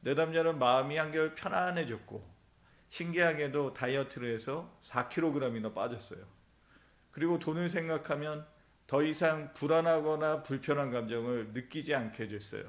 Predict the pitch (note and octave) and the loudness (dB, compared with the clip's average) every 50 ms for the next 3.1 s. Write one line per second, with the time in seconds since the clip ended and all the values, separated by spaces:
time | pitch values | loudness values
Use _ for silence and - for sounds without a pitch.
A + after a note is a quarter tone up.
0 | - - _ - E3 F3+ F#3+ F#3+ F#3+ F#3 F3 D#3 D3 C#3+ C3+ D3+ D3+ B2+ G2+ G2 | -16 -16 _ -6 -4 2 4 4 6 6 4 2 2 2 2 4 2 2 2 -2
1 | - - - - - _ _ _ - G#3+ G#3+ A3 G#3+ A3 A3+ G3+ G3 F#3+ F#3 E3+ | -8 -14 -20 -20 -20 _ _ _ -2 0 0 0 2 0 -2 0 0 0 0 2
2 | E3 F3 E3 D3 A#2+ A#2 A#2 - - D#3 D3 D3 C3 - A#2+ A2+ G#2+ G#2+ - - | 0 0 -2 -2 -4 -4 -6 -4 -4 -2 0 0 -2 -2 -2 -4 -4 -6 -8 -10
3 | G#2 G2 | -10 -12